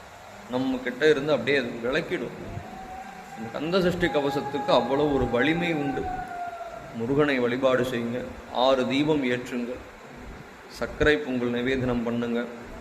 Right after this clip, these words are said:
அதே சமயத்துல செவ்வரளிப்பூ, செவ்-, செவ்வாழை பழத்தை வைத்து நிவேதனம் செய்யுங்க. முருகன் அருள் பரிபூரணமாக கிடைக்கட்டும். வீடு, மண், மனை வாங்கக்கூடிய அன்பர்கள்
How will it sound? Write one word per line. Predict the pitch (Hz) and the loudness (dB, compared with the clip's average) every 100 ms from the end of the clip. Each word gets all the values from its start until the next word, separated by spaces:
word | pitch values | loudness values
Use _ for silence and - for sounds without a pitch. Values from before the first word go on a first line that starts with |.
| - - - 110 | -12 -10 -10 -2
அதே | 127 | 2
சமயத்துல | 147 147 139 135 - 131 147 - - - - - - - - - - - | 4 4 2 0 2 2 2 0 -10 -14 -16 -16 -16 -18 -18 -18 -16 -4
செவ்வரளிப்பூ, | 139 147 143 131 143 - 143 156 - - - | -2 2 4 6 4 2 -2 -4 -8 -12 -6
செவ்-, | 123 127 - - - - - - | -4 -4 -6 -12 -12 -12 -14 -12
செவ்வாழை | - 127 139 147 139 | -4 0 6 8 6
பழத்தை | - 123 123 120 | 4 2 0 0
வைத்து | 120 123 120 127 | -2 -4 -4 -2
நிவேதனம் | 123 135 123 123 117 | 0 0 0 -2 -2
செய்யுங்க. | 120 120 120 - - - - - - - | -4 -4 -6 -10 -12 -14 -14 -12 -12 -8
முருகன் | 113 120 131 147 | -6 -2 2 4
அருள் | 147 139 147 139 | 6 4 4 4
பரிபூரணமாக | 123 127 131 127 127 127 127 131 | 2 2 2 2 2 4 2 2
கிடைக்கட்டும். | 123 120 120 113 - - - - - - - - - - | 0 0 0 -6 -6 -8 -8 -10 -12 -16 -16 -18 -16 -2
வீடு, | 131 151 151 | 4 6 6
மண், | 147 127 139 151 | 6 4 2 2
மனை | 127 131 139 - - 127 | 2 2 0 -4 -6 2
வாங்கக்கூடிய | 127 135 135 - 127 127 | 2 4 0 0 2 4
அன்பர்கள் | 117 120 135 135 135 | 4 2 2 2 2